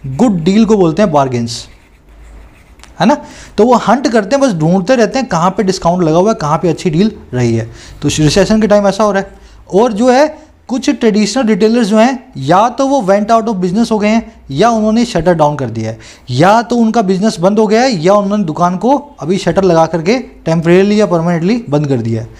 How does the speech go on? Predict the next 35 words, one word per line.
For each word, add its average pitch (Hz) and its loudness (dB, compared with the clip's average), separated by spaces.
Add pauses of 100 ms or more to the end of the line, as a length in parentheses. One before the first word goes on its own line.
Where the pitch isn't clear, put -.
(280)
तो 156 2
ये 147 2
shutter 190 2
down 214 2
आपके 196 0
पास 202 0
यहाँ 160 -2
पे 240 -4 (140)
एक 156 -4
visual 156 0
वर्ब 185 0
आ 127 -4
गई। 117 -4 (400)
कह 202 4
रहे, 233 4
"Retail 214 0
space 214 -2
was 208 2 (480)
freed 202 2
up 233 2 (420)
and 190 2
was 196 4 (140)
often 202 0
filled 208 0
by 180 2 (340)
convenience 180 0
stores, 190 2 (400)
especially 170 0 (100)
shops 165 2
and 196 2
discounters।" 123 -2 (460)
जो 160 2
retail 233 2
space 220 0
था, - -4